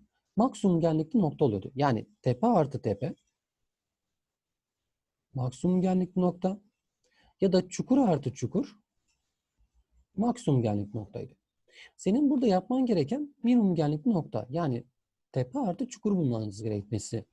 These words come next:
hani gerektiğinden bahsediyor. E, tepe artı çukur minimum noktayı oluşturacaksa verilen noktalardan hani bir tanesi, hani, verilen noktalardan,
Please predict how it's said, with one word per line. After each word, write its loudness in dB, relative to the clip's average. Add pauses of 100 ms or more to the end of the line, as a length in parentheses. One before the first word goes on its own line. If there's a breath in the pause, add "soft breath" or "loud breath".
(240)
hani -2
gerektiğinden -2
bahsediyor. -12 (500 soft breath)
E, 0 (480)
tepe 0
artı -2
çukur 2 (240)
minimum 4
noktayı 2
oluşturacaksa 0 (420)
verilen 4
noktalardan 0 (140)
hani -2 (600)
bir -4
tanesi, 2
hani, 0
verilen 2
noktalardan, 0